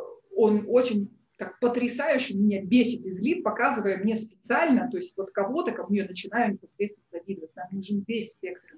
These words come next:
эмоций. Соответственно, что я вам предлагаю сделать? Я вам предлагаю просто в Гугле набрать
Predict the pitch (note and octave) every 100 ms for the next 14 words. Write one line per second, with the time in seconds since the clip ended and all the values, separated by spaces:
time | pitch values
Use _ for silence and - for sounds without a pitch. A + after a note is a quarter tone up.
0 | - C4 - - _ _ - - _ _
1 | _ _ _ _ - B3 B3 C4+ C4 A#3
2 | G#3 F#3 - - C#4 D#4 A#3 G#3+ F#3 F3+
3 | F#3 G#3+ G3 - D#3+ - _ _ _ G#3
4 | C#4 F4+ C4+ A#3+ A#3+ - G#3+ C4+ D4 A3+
5 | G3+ G3+ F#3 F3+ F3+ F3+ -